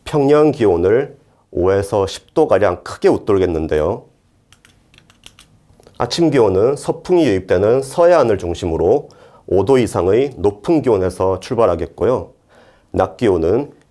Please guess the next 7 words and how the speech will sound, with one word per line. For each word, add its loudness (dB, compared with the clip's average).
경기 -4
북부와 0
강원 0
영서에서 0
십 -16
도 0
이상, -4